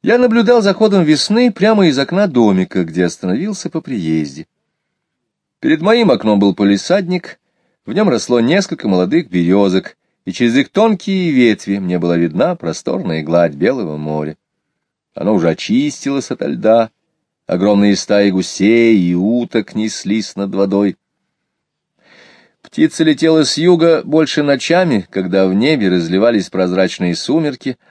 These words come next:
а море серебрилось и поблескивало, отражая свет негаснущей зари. Иногда утки, гуси и даже лебеди опускались на море отдохнуть.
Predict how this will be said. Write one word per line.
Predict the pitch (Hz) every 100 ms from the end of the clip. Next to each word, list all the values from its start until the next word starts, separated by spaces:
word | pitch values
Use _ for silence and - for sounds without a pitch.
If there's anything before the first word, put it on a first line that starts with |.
| _ -
а | 85
море | 95 175 202 104
серебрилось | - - 175 160 190 196 170 -
и | -
поблескивало, | 160 147 139 127 120 - 101 90 95 -
отражая | 87 85 80 98 143 139
свет | - - 110 113 -
негаснущей | 98 90 87 - 87 - 90
зари. | 80 80 78 _ _ _ _ _ _ _ _ _ _ _
Иногда | - 143 185 214 226
утки, | 185 180 165 - 175 165
гуси | 101 107 131 123 143 135 _ _ _ _ _ -
и |
даже | 143 208 131
лебеди | 110 104 95 95 107 156 165 _ _ _
опускались | - 151 175 - 240 208 -
на | 117
море | 107 104 98 98 _
отдохнуть. | 101 85 82 90 - 87 85 -